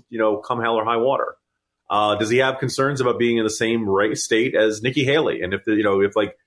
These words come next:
having two candidates from South Carolina,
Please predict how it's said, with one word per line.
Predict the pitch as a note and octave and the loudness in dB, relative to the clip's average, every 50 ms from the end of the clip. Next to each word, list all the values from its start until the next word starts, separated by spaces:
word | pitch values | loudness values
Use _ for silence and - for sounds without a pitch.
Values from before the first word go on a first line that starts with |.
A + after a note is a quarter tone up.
| _ _ _ _ - | _ _ _ _ -4
having | A#2 C3+ C3+ C#3+ C3+ C3 | -4 -2 -2 0 -2 -4
two | C3 - E3+ F3+ | -2 -2 -2 -2
candidates | E3 E3 D#3+ D3+ C#3+ C#3+ C#3+ C#3+ | 0 0 -2 0 2 0 0 0
from | - C3 | -2 -4
South | - - C3 A#2+ A#2 - | -2 0 0 0 0 0
Carolina, | - A#2+ A#2 A#2 B2+ D#3 F3+ D#3+ A2 G2 F#2+ F2+ | 0 0 2 2 2 0 0 0 0 0 -2 -4